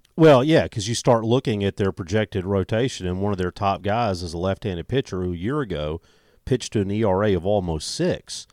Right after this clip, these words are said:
And so, and you talk about guys they have who are high walk guys. We talk about walks being a concern. They've got some serious control issues within the innings pitched. And if, then again, too, you start to look at some of their pitching, and you're talking about guys who pitched thirty-five innings last year.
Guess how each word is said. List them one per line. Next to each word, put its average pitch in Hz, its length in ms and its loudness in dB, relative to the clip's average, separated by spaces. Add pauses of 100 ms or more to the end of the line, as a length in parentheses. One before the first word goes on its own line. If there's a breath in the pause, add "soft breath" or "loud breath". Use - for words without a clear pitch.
(420 soft breath)
And 98 360 -2
so, 107 440 0
and 123 240 0
you 113 60 -2
talk 127 260 0
about 104 200 0
guys 101 320 0
they 95 140 -4
have 98 220 -2
who 107 100 0
are 87 100 -4
high 117 280 -2
walk 101 360 0
guys. 80 300 -6
We 107 140 -8
talk 123 240 -4
about 90 260 -4
walks 98 380 -2
being 92 200 -6
a 80 60 -10
concern. 82 500 -10 (500 soft breath)
They've 131 200 4
got 110 260 2
some 92 220 -8
serious 98 360 -2
control 95 460 -2
issues 90 480 -4 (480 soft breath)
within 98 360 0
the 90 260 -2
innings 92 360 -4
pitched. 90 360 -4
And 107 80 -2
if, 90 100 -10
then 131 220 0
again, 131 300 -2
too, 180 180 -2
you 107 140 -2
start 110 320 -2
to 110 80 -4
look 101 400 0 (400 soft breath)
at 104 160 -2
some 117 180 0
of 101 60 0
their 95 160 2
pitching, 101 380 -4
and 90 80 -4
you're 95 80 -4
talking 101 220 -4
about 98 120 -6
guys 92 300 -4
who 110 100 -6
pitched - 340 -8
thirty-five 98 560 -4
innings 165 380 -8
last 80 340 -8
year. 73 240 -12